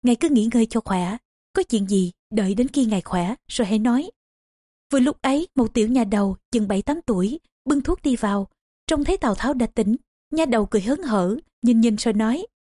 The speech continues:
"Đại ca ca, huynh thật là gan, ngủ một giấc dài đến ba ngày rồi đấy."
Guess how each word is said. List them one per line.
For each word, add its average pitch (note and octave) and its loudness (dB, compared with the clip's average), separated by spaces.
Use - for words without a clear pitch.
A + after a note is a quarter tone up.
"Đại A#3 0
ca D4 -2
ca, D4+ -2
huynh - -2
thật C4+ -2
là A3 0
gan, C4+ 0
ngủ C#4 4
một D4+ 0
giấc G4 0
dài G#3+ 2
đến C4 -4
ba C#4+ 0
ngày C4+ 2
rồi A#3+ -2
đấy." B3+ -2